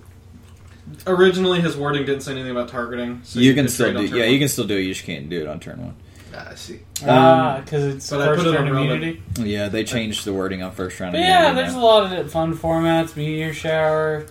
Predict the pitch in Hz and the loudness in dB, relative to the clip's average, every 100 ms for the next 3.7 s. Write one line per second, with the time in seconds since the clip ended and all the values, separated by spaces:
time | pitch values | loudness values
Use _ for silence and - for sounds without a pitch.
0 | - - - 165 147 131 123 120 - 131 | -18 -20 -8 -4 -2 -4 -8 -14 -14 -12
1 | 123 127 - - - - - - - - | -10 -12 -14 -20 -20 -20 -20 -20 -20 -20
2 | - - - 156 170 156 147 165 156 - | -20 -20 0 2 6 6 8 8 6 2
3 | 131 117 120 123 - - | 0 4 2 2 -2 -8